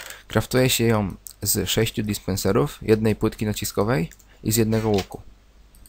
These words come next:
Itemy układamy w następujący sposób. I mamy dispenser plate. I chodzi tu o to, że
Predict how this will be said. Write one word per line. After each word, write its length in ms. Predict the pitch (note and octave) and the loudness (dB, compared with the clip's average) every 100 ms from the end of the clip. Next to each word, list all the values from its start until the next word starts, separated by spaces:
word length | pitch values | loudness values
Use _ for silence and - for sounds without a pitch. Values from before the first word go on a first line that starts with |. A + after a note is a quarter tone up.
| - - - - - - - - - - - - - - | -20 -20 -20 -20 -20 -20 -20 -20 -20 -20 -20 -20 -18 -6
Itemy 320 | G#2+ B2 A#2+ | 2 4 6
układamy 400 | A2 G#2+ A2 G#2+ | 4 2 2 2
w 40 | |
następujący 600 | G2+ - G2 - F#2+ G#2 | -2 -2 -4 -2 -4 -4
sposób. 500 | - - G2 B2 - - - - - _ - _ _ - - - _ _ _ _ - - - - _ - - - - | -8 -8 -2 -4 -4 -16 -20 -20 -20 _ -20 _ _ -20 -20 -20 _ _ _ _ -20 -20 -20 -20 _ -20 -20 -20 -6
I 20 | G#2 | 0
mamy 280 | A#2 A#2+ | 2 4
dispenser 580 | G#2 G#2+ - A2 A2+ A#2 | 2 0 0 -2 0 -2
plate. 360 | - F#2+ C#2+ - - - - - - - - | 0 -2 -2 -10 -20 -20 -20 -20 -20 -20 0
I 40 | |
chodzi 260 | B2 C3+ B2+ | 2 4 2
tu 140 | E2 | 2
o 80 | G2 | 2
to, 240 | G#2+ A#2+ - - - - _ _ _ - - | 2 0 -4 -16 -20 -20 _ _ _ -20 -8
że 320 | G2+ A#2 F#2+ | 2 4 2